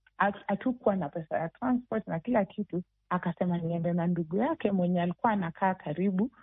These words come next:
na mahali shule yangu, shule yenye nilikuwa naenda ilikuwa. Kwa hivyo anipeleke shuleni. Lakini wenye mjomba wangu alinichukua, hakunipeleka shuleni.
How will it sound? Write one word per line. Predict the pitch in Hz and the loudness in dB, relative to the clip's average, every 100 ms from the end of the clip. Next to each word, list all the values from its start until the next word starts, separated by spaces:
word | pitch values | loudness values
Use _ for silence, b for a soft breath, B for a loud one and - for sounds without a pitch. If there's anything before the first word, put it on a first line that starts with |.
| B B - | B B 0
na | 156 | 2
mahali | 151 143 151 160 156 | 4 2 2 0 -2
shule | - 151 160 | -2 0 2
yangu, | 165 170 180 156 - - - | 4 4 2 0 -2 -6 0
shule | 170 170 | 2 4
yenye | 160 160 | 2 0
nilikuwa | 160 156 165 | 0 2 0
naenda | 139 139 160 156 _ _ - | 2 0 2 0 _ _ -8
ilikuwa. | 139 - - 104 - _ _ _ | -6 -6 -2 -2 -2 _ _ _
Kwa | - 190 | 0 2
hivyo | 180 196 | 2 0
anipeleke | 143 156 147 - 151 160 - | 2 -2 -4 -4 -4 -6 -8
shuleni. | 135 - 117 104 - 120 _ _ _ _ _ - | -10 -6 -2 0 -2 -4 _ _ _ _ _ -2
Lakini | 139 190 277 302 269 269 277 _ _ _ | 0 2 0 4 4 2 -4 _ _ _
wenye | 170 170 190 | 0 2 2
mjomba | 202 196 202 196 | 2 4 4 4
wangu | 240 254 | 2 2
alinichukua, | 214 165 165 170 - - 349 233 170 _ | 0 -2 -2 -6 -10 -2 2 2 0 _
hakunipeleka | - - 185 160 - 135 151 - 143 | -18 -6 -2 -2 -2 -6 -6 -6 -10
shuleni. | - - - 135 139 | -8 -6 -4 -2 -4